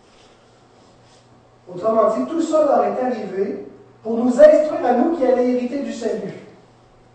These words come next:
Ils ont servi à notre instruction. L'histoire de l'Ancien Testament, c'était pas une fin en soi, c'était pour nous faire comprendre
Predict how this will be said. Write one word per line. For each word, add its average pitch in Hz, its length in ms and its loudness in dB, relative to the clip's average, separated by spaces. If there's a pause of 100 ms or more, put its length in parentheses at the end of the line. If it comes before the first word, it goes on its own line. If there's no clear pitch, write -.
(180)
Ils 202 240 -6
ont 262 140 6
servi 302 540 0
à 294 40 2
notre 240 260 0
instruction. 254 840 -4 (800)
L'histoire 294 400 2
de - 40 -2
l'Ancien 254 260 2
Testament, 233 340 -2
c'était - 220 -2
pas 302 160 4
une 247 120 0
fin 262 260 0
en 214 60 0
soi, 254 300 -2
c'était - 240 -6
pour 208 160 -8
nous 202 80 -8
faire - 280 -6
comprendre 269 520 -4